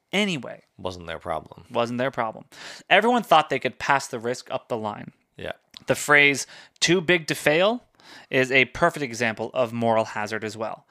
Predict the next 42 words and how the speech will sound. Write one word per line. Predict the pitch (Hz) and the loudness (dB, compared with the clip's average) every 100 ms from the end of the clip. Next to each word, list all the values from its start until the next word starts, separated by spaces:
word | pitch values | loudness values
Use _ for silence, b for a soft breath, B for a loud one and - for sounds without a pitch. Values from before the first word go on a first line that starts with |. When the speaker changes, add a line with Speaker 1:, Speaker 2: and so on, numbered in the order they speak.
| B B | B B
Speaker 2:
Right. | - 147 | -2 -2
Speaker 1:
If | 123 113 | -2 2
banks | 139 156 170 - | 2 2 -2 -8
know | 143 123 117 113 135 | -8 -4 2 4 4
that | 135 123 | 2 0
they're | 123 | -2
going | 113 | -2
to | 113 | -4
be | 113 | -4
bailed | 117 120 110 | 0 0 2
out | 113 113 | 0 -2
by | 107 | -6
the | 107 | -2
government, | 117 131 190 - b _ | -2 -2 -8 -10 b _
they | 120 | -4
have | - - 143 | -2 2 2
an | 156 | 2
incentive | 151 - 117 113 113 - | -4 -4 -4 -4 -8 -8
to | 113 | -8
make | 110 110 - | -4 -6 -6
risky | 123 107 120 123 - 131 | -14 -4 -2 -2 -4 -8
or | - 127 120 | -2 -2 -2
perhaps | 110 110 - | -2 -4 -4
unwise | 120 110 104 101 | -8 -8 -8 -8
bets. | - - - - | -14 -16 -20 -18
Speaker 2:
Ah. | 87 87 92 120 160 160 95 - B B B B B | -16 -16 -16 -18 -18 -18 -20 -20 B B B B B
Speaker 1:
Former | - - 175 202 208 | -8 2 4 4 2
federal | - 165 160 165 | 2 2 4 2
chairman | 156 - 139 127 131 - | 0 2 4 2 -2 0
Alan | 139 135 135 131 | 4 4 4 0
Greenspan | 117 175 175 - 107 123 147 | -4 -4 -4 -6 -6 -8 -8
summed | - 156 160 160 | -2 -2 0 0
it | |
up | 143 - | 0 -2
by | 143 143 | -4 -4
saying, | 143 - 104 98 104 | -2 -4 -6 -8 -14
"If | 123 - | -18 -18
you're | 104 | -12
too | - 165 | -6 -4
big | 175 165 | -4 -8
to | |
fail, | - 165 185 202 | -4 -2 -2 -6